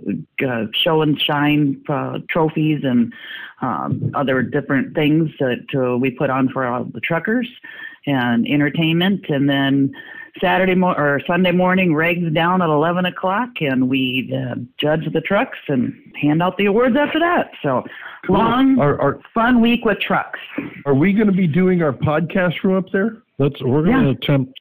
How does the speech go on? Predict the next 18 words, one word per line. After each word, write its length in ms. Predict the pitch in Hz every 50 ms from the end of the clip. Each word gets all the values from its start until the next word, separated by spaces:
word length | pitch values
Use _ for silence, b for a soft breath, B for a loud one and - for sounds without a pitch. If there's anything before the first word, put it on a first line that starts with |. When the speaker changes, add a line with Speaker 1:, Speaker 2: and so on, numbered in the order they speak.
| - - -
Speaker 3:
something, 360 | 135 117 104 - 110 104 101
yes. 240 | 104 104 98 85 - - - -
Speaker 2:
Cool. 280 | 175 226 302 339 320 208
Speaker 3:
Uh, 400 | - 123 131 127 123 113 123 120
uh, 20 | 117 123 127 113 120 113 123
whether 240 | 120 123 135 123 117
you're 200 | 110 117 139 147
gonna 180 | 165 156 143 131
have 280 | 127 143 139 131 127 135
it 120 | 120 - - -
set 120 | 156 147 131
up 160 | 127 117 -
here 440 | - - 160 131 120 113 107 104 101 _ _ _ _ _ -
and 100 | 98 117
I'm 220 | 117 123 131 127 127
gonna 180 | 131 127 120
call 340 | 117 - 147 131 123 120 -
in, 380 | - 120 127 127 135 147 156